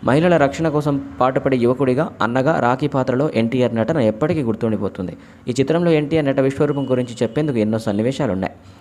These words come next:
రైల్వే స్టేషన్లో చెప్పే డైలాగ్, కోర్టు సీన్స్, జైలు సీన్, సమాధి దగ్గర వచ్చే సీన్, ఇలా ఎన్నో సీన్స్‌లో ఎమోషన్స్ పీక్స్‌లో ఉంటుంది. అయితే ఇందులో ఎన్టీఆర్ నటనను కోట్ చేస్తూ ఓ నెటిజన్ కృష్ణవంశీకి ట్వీట్ చేశాడు. "ఇప్పుడున్న పరిస్థితుల్లో ఇది సరైన సబ్జెక్ట్,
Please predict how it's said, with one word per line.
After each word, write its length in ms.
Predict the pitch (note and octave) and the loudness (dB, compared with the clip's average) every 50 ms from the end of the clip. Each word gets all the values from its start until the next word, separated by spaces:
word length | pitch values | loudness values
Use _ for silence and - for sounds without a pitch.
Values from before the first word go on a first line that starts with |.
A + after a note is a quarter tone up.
| - - - - | -20 -12 -4 0
రైల్వే 260 | A#2 A#2+ D3 E3 F3+ | 2 2 4 2 2
స్టేషన్లో 320 | F3 E3+ F3 F3 E3+ E3+ E3+ | 0 0 0 0 0 0 0
చెప్పే 300 | D#3+ - C#3 - - D3 | 0 -2 -2 0 0 0
డైలాగ్, 380 | C3 A#2 A2+ A#2 A#2+ B2 A#2+ A#2 - - - - - - - | 2 2 2 2 2 0 -2 -4 -10 -20 -20 -20 -20 -8 0
కోర్టు 280 | - C3+ D3+ D#3 D3 D#3+ | 2 2 2 2 0 -2
సీన్స్, 400 | D3+ - A#2+ A#2 A#2 A#2 - - - - - - - | -2 -2 0 0 -2 -2 -6 -12 -16 -18 -18 -12 -6
జైలు 300 | - A2 B2 C3 D#3 E3 | 0 2 4 4 4 2
సీన్, 320 | D3+ - - A#2 A2+ A2+ A#2 - - - - - - | 0 -2 0 0 0 -2 -4 -10 -16 -18 -12 -4 0
సమాధి 280 | B2+ B2+ C#3+ D#3+ E3+ D#3 | 0 2 4 2 2 2
దగ్గర 220 | E3 D#3+ D#3 E3 | 0 0 2 2
వచ్చే 280 | D#3+ D#3+ D#3 D#3 D#3 D#3 | 2 2 2 0 -2 -4
సీన్, 240 | C#3+ - A2 G#2+ G#2+ - - | -2 -2 -2 -2 -2 -2 0
ఇలా 180 | B2+ C3 B2+ - | 0 0 2 2
ఎన్నో 240 | - A#2 C3+ E3 F3 | 0 0 2 0 0
సీన్స్‌లో 460 | F3 - D#3 D#3 D#3 - D3 D#3+ F3 - - | 0 -2 -4 -4 -2 -2 -2 -2 -2 -2 0
ఎమోషన్స్ 520 | A#2 A#2+ C3+ D3+ D#3 - D#3 D#3+ D#3 - - - | 0 0 2 0 0 -2 -4 -4 -4 -6 -4 0
పీక్స్‌లో 360 | C3 C#3 C#3 C#3 - D#3 D#3 | 0 0 0 0 -2 -2 0
ఉంటుంది. 340 | C#3+ A2 F#2+ F#2 F2+ F2+ F#2+ - - - - - - - - | 0 0 -2 -4 -4 -6 -6 -10 -12 -20 -20 -20 -10 -4 0
అయితే 220 | C3+ D#3 - G3 | 0 0 2 0
ఇందులో 240 | F#3+ F3+ E3+ F#3 F#3 | 0 0 2 0 2
ఎన్టీఆర్ 460 | - B2 C3 - - F3+ F3+ E3+ D3 | 2 2 0 2 2 0 0 0 0
నటనను 440 | C3+ C3 C3 C#3+ C#3 C3+ C3+ D#3+ - - - - - - - - - - - - - - - | 0 0 0 0 0 0 0 -2 -4 -8 -16 -20 -20 -20 -20 -20 -20 -20 -20 -20 -10 -2 0
కోట్ 280 | B2+ C#3 C#3 C#3 - | 2 2 2 0 -2
చేస్తూ 300 | C3 C3 C3 - C#3 - - | -2 -2 0 -2 -4 -2 0
ఓ 80 | A#2 B2 | 0 2
నెటిజన్ 360 | A#2+ A#2+ A#2 C3+ C#3+ D#3 D3 | 2 2 0 0 0 -2 -2
కృష్ణవంశీకి 640 | - B2+ A#2+ - C#3+ C3+ C3 A#2+ A#2+ A2+ A2 B2 C3+ | -2 -6 -4 0 0 0 0 0 -2 -2 -2 -2 -2
ట్వీట్ 340 | C3+ - A#2+ A2 A2+ - | 0 0 0 0 0 -2
చేశాడు. 280 | G#2+ G2 - G2+ F#2 - - - - - - - - - - - - - - - - - - - - - | -4 -4 -2 -4 -4 -4 -6 -10 -20 -20 -20 -20 -20 -20 -20 -20 -20 -20 -20 -20 -20 -20 -20 -18 -8 -2
"ఇప్పుడున్న 340 | A2+ A#2 A2+ B2+ C3 C#3 D#3+ | -2 0 2 2 2 2 2
పరిస్థితుల్లో 600 | F3 E3+ E3 D#3+ E3 - - - E3 D#3+ E3 E3+ | 2 2 2 2 2 -2 -2 -2 2 2 4 2
ఇది 160 | - C#3+ C3+ | 2 2 0
సరైన 320 | C#3 C#3 B2+ A#2 B2+ C#3 D3 | 2 2 2 2 2 2 0
సబ్జెక్ట్, 480 | C#3+ - A2+ G#2 G#2 G#2+ - - - | 0 -2 -2 -2 -2 -4 -4 -4 -12